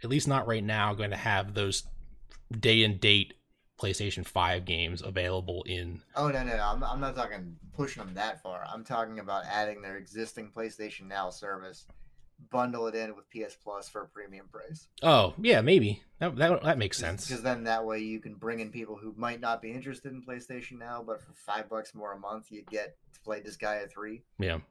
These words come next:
Speaker 2: <laughs> on the P S five.
Speaker 1: Yeah. Um, yeah, I can definitely see him doing that. The other news to come out today was the Xbox Series X has a price and a date.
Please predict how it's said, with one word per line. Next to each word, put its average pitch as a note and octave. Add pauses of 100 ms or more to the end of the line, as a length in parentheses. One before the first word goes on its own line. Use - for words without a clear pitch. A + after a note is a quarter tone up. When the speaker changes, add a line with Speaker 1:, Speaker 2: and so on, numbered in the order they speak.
(120)
Speaker 2:
<laughs> -
on D3+
the C3+
P B2
S A2+
five. A#2+ (500)
Speaker 1:
Yeah. F2 (880)
Um, C#3
yeah, C3
I -
can G#2
definitely G2
see -
him F#2+
doing G2
that. G2+
The C#3
other E3+
news D3
to C3
come B2+
out A2+
today G#2+
was G2+
the A2+
Xbox G2+
Series F#2+
X A2+
has F#2
a F2
price E3+
and G#2
a G2
date. D#3+